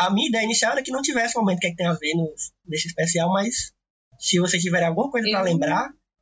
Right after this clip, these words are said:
Speaker 1: o que vocês
Speaker 2: Uhum.
Speaker 1: querem comentar sobre alguma outra produção.
Speaker 2: Eu, que veio mais forte pra mim foi,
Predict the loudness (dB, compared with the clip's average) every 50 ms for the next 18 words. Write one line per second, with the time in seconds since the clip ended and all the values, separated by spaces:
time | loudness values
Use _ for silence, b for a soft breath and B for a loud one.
0 | _ _ _ _ _ _ -8 -8 -8 -8 -10 _ -6 -6 -6 -6 -4 -4 -2 -2
1 | 0 2 2 2 2 2 0 -4 -8 _ _ -2 -2 -2 -2 0 0 2 2 2
2 | 0 -2 0 0 -2 0 0 0 0 0 0 0 -2 -2 0 0 2 0 0 -2
3 | -4 _ -6 -4 -2 0 0 0 2 0 0 0 0 -2 -4 _ _ _ _ _
4 | _ _ _ _ _ _ -20 _ _ _ _ _ _ _ _ _ _ _ _ _
5 | _ _ _ _ 0 2 2 2 2 2 0 -2 -4 -8 _ _ -4 -2 0 2
6 | 2 2 2 2 2 2 2 2 2 2 0 0 -2 -2 -2 0 0 0 0 0
7 | -2 -4 -2 -4 -2 0